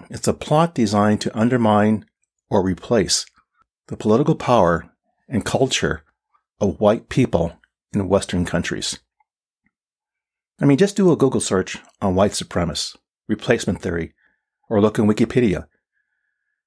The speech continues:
And brother, you're gonna find a long history of this theory of fear of being replaced.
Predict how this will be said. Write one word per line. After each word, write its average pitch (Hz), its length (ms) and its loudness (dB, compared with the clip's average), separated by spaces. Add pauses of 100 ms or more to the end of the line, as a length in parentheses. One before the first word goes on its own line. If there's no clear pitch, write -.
(220)
And 107 120 -2
brother, 110 220 4
you're 107 100 2
gonna 113 140 2
find 107 160 0
a 90 80 0
long 107 420 2
history 107 360 -2
of 87 40 0
this 92 180 -2
theory 90 460 -4
of 85 160 -12
fear 87 480 0 (600)
of 101 120 -8
being 98 260 0
replaced. - 580 -6